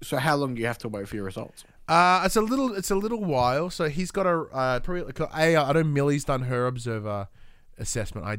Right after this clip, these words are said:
Speaker 2: don't know whether Paris has the one. I think that, so then he's gonna collate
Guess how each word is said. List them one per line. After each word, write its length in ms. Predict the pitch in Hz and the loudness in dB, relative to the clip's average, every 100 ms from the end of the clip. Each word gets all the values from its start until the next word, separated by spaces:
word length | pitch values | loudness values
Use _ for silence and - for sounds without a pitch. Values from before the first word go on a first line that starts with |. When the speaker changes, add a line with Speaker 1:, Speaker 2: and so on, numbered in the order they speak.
| 104 | -6
Speaker 2:
don't 280 | - 131 131 | -2 0 0
know 100 | 131 | -4
whether 220 | 123 117 | -4 -4
Paris 500 | 104 110 110 113 117 | -6 -4 -4 -6 -8
has 220 | 113 101 101 | -8 -10 -8
the 80 | |
one. 100 | 101 | -8
I 20 | 101 | -8
think 240 | 123 107 | -8 -4
that, 240 | 113 107 | -4 -4
so 120 | - 127 | -6 -4
then 160 | 135 | -2
he's 200 | 143 151 | -2 -4
gonna 180 | 151 135 | -6 -8
collate 480 | - 127 123 127 | -2 0 2 2